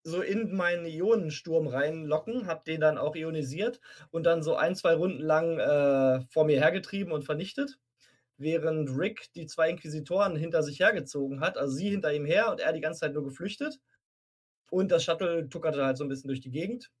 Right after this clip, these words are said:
Das Problem war nur, dass ich in der einen, kaum dass ich Winder zerstört hatte, war, äh, Rick so auf einen halben Millimeter in Reichweite von beiden Inquisitoren. Und den Schuss von einem Inquisitor konnte er eigentlich immer relativ problemlos, äh, ausweichen.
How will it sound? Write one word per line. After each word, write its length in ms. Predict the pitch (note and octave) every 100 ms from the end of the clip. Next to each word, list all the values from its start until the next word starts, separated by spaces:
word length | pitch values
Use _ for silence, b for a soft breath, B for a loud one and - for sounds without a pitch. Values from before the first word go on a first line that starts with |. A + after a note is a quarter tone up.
| _
Das 160 | C#3+ -
Problem 300 | D3+ D#3 G3+
war 120 | G#3
nur, 120 | G3+
dass 180 | G3 F3+
ich 180 | D#3+ -
in 100 | E3+
der 140 | D#3+
einen, 460 | C#3 G#3 B3 A#3 G#3+ _ _ _ -
kaum 240 | F3+ G#3
dass 140 | G#3+
ich 140 | G#3 D3
Winder 240 | F#3 G#3+
zerstört 420 | - E3 - G#3+ G#3+
hatte, 320 | D3+ E3+ D3+
war, 380 | D3+ D#3 D#3 -
äh, 100 | D3
Rick 260 | D3 F#3+ A3
so 120 | F3+
auf 140 | E3
einen 180 | F3 D#3
halben 280 | D3+ A3+ A#3+
Millimeter 760 | G3+ F#3+ F3 F3 A3+ A3+ A3+ A3 B B B B
in 140 | F3+
Reichweite 600 | E3 E3 G#3+ F#3+ F#3 F#3
von 260 | F3 E3 C#3
beiden 560 | C#3+ E3 G3 F#3+ F#3 F3+
Inquisitoren. 880 | E3+ D3+ D#3 D#3 D3+ C#3+ B2+ A2 G#2+ _
Und 180 | - D3
den 140 | D#3 D#3
Schuss 240 | A#3 A#3+
von 120 | F#3+
einem 220 | - G3 B3+
Inquisitor 440 | A3 G3+ G3+ G3+
konnte 220 | F#3+ F3
er 60 | D#3+
eigentlich 220 | E3 E3
immer 160 | - D#3
relativ 340 | D#3+ E3+ F3 -
problemlos, 600 | D#3 D#3 D#3+ D3+ C#3 -
äh, 160 | C#3
ausweichen. 800 | C3 - F3+ - G3 G#3+ B3+ C4